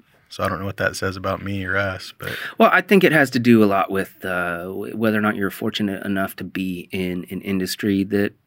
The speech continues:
Speaker 2: can continue to thrive. It's been a really good time for a lot of people.
Speaker 1: Yeah. It's been good for the garden industry.
Speaker 2: Yeah.
Speaker 1: Yeah, we had a really good year.
Speaker 2: Yeah? What, what, what, you wanna talk about what you do?
Speaker 1: I, I manage a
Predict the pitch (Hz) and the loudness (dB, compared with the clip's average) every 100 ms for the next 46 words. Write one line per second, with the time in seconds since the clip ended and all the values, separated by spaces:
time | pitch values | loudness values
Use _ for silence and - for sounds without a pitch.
0 | - - 113 98 - 104 - 117 113 113 | -14 0 2 2 2 0 2 4 6 4
1 | - 107 - - 90 - - - - - | 2 -4 2 2 2 -2 -4 -4 -6 -4
2 | 107 165 170 165 185 175 170 185 170 220 | 2 4 4 4 6 6 6 4 2 0
3 | 202 107 110 117 113 185 175 175 104 117 | 0 4 6 6 6 6 6 2 -4 -8
4 | 127 - - - - - - 101 98 104 | -10 -14 -20 -20 -20 -20 -10 -4 -2 0
5 | 104 98 101 101 90 90 87 - 90 _ | 0 0 2 0 -2 -8 -8 -6 -8 _
6 | _ _ _ - 92 95 113 - - - | _ _ _ -8 -4 0 0 -2 -8 -14
7 | - - - 90 92 92 92 92 92 92 | -14 -10 -8 -4 -4 -4 -6 -8 -8 -8
8 | 95 - 92 104 160 - _ _ _ _ | -8 -4 2 4 2 -2 _ _ _ _
9 | _ _ _ _ 113 110 110 113 - - | _ _ _ _ 0 2 4 2 0 -4
10 | 101 - 104 101 95 92 104 98 92 101 | -2 -2 0 2 2 2 2 2 4 4
11 | 92 107 131 - - _ _ - - - | 6 6 4 2 -20 _ _ -12 -8 -2
12 | 110 110 - 107 110 113 110 104 98 | 0 0 2 2 4 4 4 0 -4